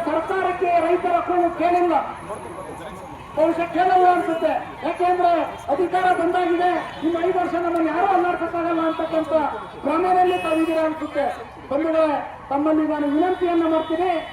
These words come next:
ಇದು ಈ ಪ್ರತಿಭಟನೆ ಬಹುಶಃ ಸರ್ಕಾರಕ್ಕೆ ಎಚ್ಚರಿಕೆಯನ್ನ ಕೊಡ್ತಕ್ಕಂಥದ್ದು. ಮುಂದಿನ ದಿವಸಗಳಲ್ಲಿ ಈ ಪ್ರತಿಭಟನೆಯನ್ನ ಪ್ರತಿ ಗ್ರಾಮ ಗ್ರಾಮದಲ್ಲಿ ಪ್ರತಿಭಟನೆ ಆಗುತ್ತೆ ಬಂಧುಗಳೇ. ಇವತ್ತು ನಮ್ಮ ಹಾಸನ ಜಿಲ್ಲಾ ಉಸ್ತುವಾರಿ ಸಚಿವರು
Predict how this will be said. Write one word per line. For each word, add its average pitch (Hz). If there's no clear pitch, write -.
ಇದು 330
ಈ 311
ಪ್ರತಿಭಟನೆ 339
ಬಹುಶಃ 311
ಸರ್ಕಾರಕ್ಕೆ 339
ಎಚ್ಚರಿಕೆಯನ್ನ 359
ಕೊಡ್ತಕ್ಕಂಥದ್ದು. 320
ಮುಂದಿನ 359
ದಿವಸಗಳಲ್ಲಿ 339
ಈ 311
ಪ್ರತಿಭಟನೆಯನ್ನ 339
ಪ್ರತಿ 349
ಗ್ರಾಮ 359
ಗ್ರಾಮದಲ್ಲಿ 349
ಪ್ರತಿಭಟನೆ 311
ಆಗುತ್ತೆ 277
ಬಂಧುಗಳೇ. 262
ಇವತ್ತು 339
ನಮ್ಮ 320
ಹಾಸನ 330
ಜಿಲ್ಲಾ 339
ಉಸ್ತುವಾರಿ 330
ಸಚಿವರು 311